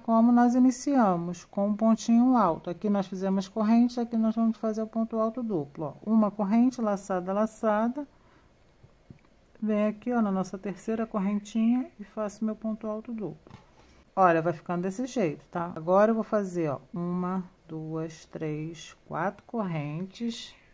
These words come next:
uma de separação, e agora eu vou trabalhar aqui, ó, dois pontos altos duplo,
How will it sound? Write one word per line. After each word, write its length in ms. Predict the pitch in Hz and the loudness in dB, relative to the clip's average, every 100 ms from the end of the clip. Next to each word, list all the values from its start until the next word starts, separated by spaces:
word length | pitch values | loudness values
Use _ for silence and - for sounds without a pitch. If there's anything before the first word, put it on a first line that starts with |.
| _ _ _ _ _ _ _ _ _ | _ _ _ _ _ _ _ _ _
uma 380 | - 220 269 277 | -2 2 4 4
de 80 | 233 | 2
separação, 1000 | - 185 180 175 170 160 - 156 160 214 - | -2 -4 -2 -4 -4 -8 -8 -4 -4 -6 -8
e 120 | 202 | -2
agora 340 | 202 185 202 214 | 2 2 2 0
eu 20 | |
vou 100 | 208 | -2
trabalhar 400 | 208 196 185 185 | -4 -2 0 0
aqui, 300 | 185 - 233 | -2 0 2
ó, 160 | 185 151 - - | 2 2 -10 -2
dois 380 | 202 220 247 | 2 4 2
pontos 440 | - 220 214 208 190 | 0 -2 -2 -4 0
altos 340 | 202 226 233 | 0 0 -4
duplo, 420 | 214 190 160 151 | -2 -2 -2 -12